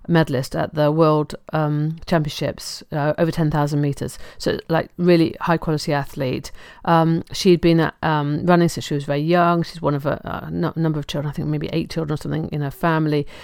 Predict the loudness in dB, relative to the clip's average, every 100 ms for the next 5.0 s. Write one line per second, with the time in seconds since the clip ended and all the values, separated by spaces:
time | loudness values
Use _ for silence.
0 | -20 -4 2 4 4 2 0 -8 -6 2
1 | 4 6 4 0 2 4 4 0 2 4
2 | 4 4 4 4 0 0 4 4 2 -2
3 | -2 0 4 4 6 6 6 6 4 2
4 | 2 2 2 2 4 4 0 -2 0